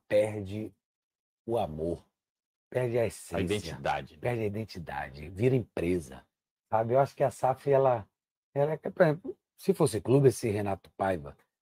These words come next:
Speaker 1: treinador do Bahia, já tinha voado há muito tempo. Porque ganhar campeonato baiano, filho, é melhor ganhar um torneio de futebol aqui na Cara de Preto. <laughs> Ganhar o ca-, o campeonato baiano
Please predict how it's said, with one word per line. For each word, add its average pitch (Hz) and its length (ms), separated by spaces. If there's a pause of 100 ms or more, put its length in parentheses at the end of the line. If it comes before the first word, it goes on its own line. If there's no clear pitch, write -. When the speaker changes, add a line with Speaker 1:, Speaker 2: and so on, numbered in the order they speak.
(180)
Speaker 1:
treinador 87 300
do 85 60
Bahia, 98 200
já 190 80
tinha 226 160
voado 170 280
há - 20
muito 95 160
tempo. 76 240 (400)
Porque - 160
ganhar 240 200
campeonato 143 480
baiano, 117 460
filho, - 260 (1200)
é - 80
melhor 214 380
ganhar 220 220
um 208 120
torneio 165 380
de 139 60
futebol 135 420
aqui 160 140
na 160 100
Cara - 140
de 139 80
Preto. - 440
<laughs> - 420 (640)
Ganhar 349 180
o 339 80
ca-, - 140 (220)
o 349 120
campeonato 285 880
baiano 151 500